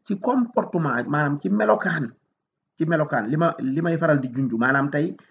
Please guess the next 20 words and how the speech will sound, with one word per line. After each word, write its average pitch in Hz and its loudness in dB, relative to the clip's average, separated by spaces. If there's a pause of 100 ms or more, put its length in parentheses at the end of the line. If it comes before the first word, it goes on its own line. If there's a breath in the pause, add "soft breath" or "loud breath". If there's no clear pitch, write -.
(240 soft breath)
nit 175 2
mënoon 170 2
naa 143 2
ñëw 131 0
ci 147 -8
jàkka 170 -2
ji 139 -2
ne, 135 0
"Damaa 143 2
bëgg 143 4
a 143 2
dugg 131 -2
ci 143 -4
diine 151 4
ji." - -14 (840)
Ñu 123 0
ne 143 0
ko, 139 -6
"Ah, 170 0
alhamdulillah, 165 0